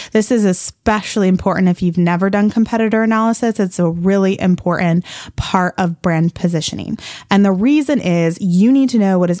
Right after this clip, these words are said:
already out there so that you can truly find the gaps. Um, and when you look at your competitors, you're looking for anyone else who does something similar to you.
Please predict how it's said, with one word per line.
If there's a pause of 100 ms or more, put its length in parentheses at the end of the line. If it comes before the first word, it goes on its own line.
(100)
already
out
there
so
that
you
can
truly
find
the
gaps. (340)
Um,
and
when
you
look
at
your
competitors,
you're
looking
for
anyone
else
who
does
something
similar
to
you.